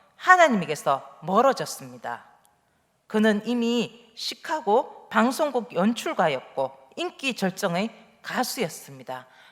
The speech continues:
그러기에 그는 하나님이 그의 마음에 흔적으로 남아있었지, 하나님은 계시지 않았습니다. 그런데 이런 모든 상황 가운데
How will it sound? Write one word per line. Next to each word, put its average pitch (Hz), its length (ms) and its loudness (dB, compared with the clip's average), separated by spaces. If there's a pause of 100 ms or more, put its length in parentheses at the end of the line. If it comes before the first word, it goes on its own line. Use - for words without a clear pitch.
그러기에 170 520 2
그는 190 420 -2 (480)
하나님이 233 680 4 (260)
그의 240 240 2
마음에 151 380 -2
흔적으로 302 540 -2
남아있었지, 147 920 -12 (100)
하나님은 190 560 -10 (120)
계시지 - 360 -8
않았습니다. 131 760 -14 (1200)
그런데 220 920 0
이런 359 240 2
모든 349 480 4
상황 262 340 2
가운데 160 580 -2